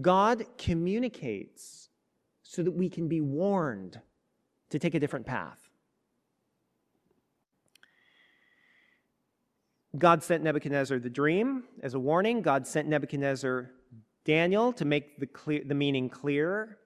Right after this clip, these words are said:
And the purpose is, and this is always what God is doing when he communicates with us through what we call his word, is he's summoning Nebuchadnezzar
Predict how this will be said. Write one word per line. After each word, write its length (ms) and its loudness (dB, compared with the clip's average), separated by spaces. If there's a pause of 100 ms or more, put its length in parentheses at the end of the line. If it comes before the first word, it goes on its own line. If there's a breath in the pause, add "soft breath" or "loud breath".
(300)
And 140 0
the 60 0
purpose 800 0
is, 300 0
and 100 -2
this 100 -4
is 60 -2
always 300 2
what 100 -2
God 200 0
is 80 -2
doing 320 2
when 80 0
he 40 -2
communicates 640 0
with 140 0
us 180 -2 (180)
through 300 8
what 220 2
we 80 -2
call 240 0
his 240 -6
word, 560 0 (420 loud breath)
is 180 2
he's 300 -4
summoning 680 6
Nebuchadnezzar 720 4